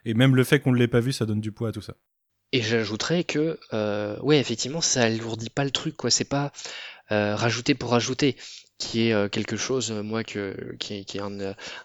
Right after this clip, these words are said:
Speaker 2: un, un problème que je rencontre régulièrement en jeu de rôle. C'est-à-dire que je sais que j'ai plein d'éléments de background à four-, fournir, mais faut que je, faut les doser justement et rendre ça organique. Et là, c'est, c'est fait. Euh, c'est, c'est fait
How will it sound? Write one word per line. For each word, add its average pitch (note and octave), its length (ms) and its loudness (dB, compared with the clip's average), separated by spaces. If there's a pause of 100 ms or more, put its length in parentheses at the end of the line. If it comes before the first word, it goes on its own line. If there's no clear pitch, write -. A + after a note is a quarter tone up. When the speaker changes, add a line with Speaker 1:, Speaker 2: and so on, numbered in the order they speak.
Speaker 2:
un, - 260 -6
un G#2+ 100 -2
problème A2+ 280 -2
que G#2+ 100 -6
je G2 80 -6
rencontre G#2 300 -8
régulièrement G#2 500 -2
en G2+ 40 -6
jeu A2 120 -2
de A#2 60 0
rôle. B2 160 2
C'est-à-dire G2 260 -8
que F#2+ 60 -12
je F#2+ 80 -8
sais A2 180 0
que G#2 60 -4
j'ai - 120 -6
plein A#2 180 -2
d'éléments A2 280 0
de G#2+ 60 -4
background G#2+ 420 0
à G#2+ 60 -4
four-, G#2+ 340 -6
fournir, B2+ 400 -2
mais G#2+ 140 -6
faut A2 180 -2
que G#2 60 -10
je, G#2 80 -14
faut - 160 -6
les A2 120 2
doser A#2 520 2 (240)
justement G#2+ 580 -4 (400)
et C3 80 6
rendre B2 240 2
ça - 280 2
organique. A2 640 -4 (380)
Et A2+ 80 0
là, C#3 140 2
c'est, - 240 -2 (640)
c'est - 220 2
fait. - 420 -2 (500)
Euh, A2 260 -4
c'est, G2+ 280 -2
c'est - 320 -6
fait D#3+ 300 0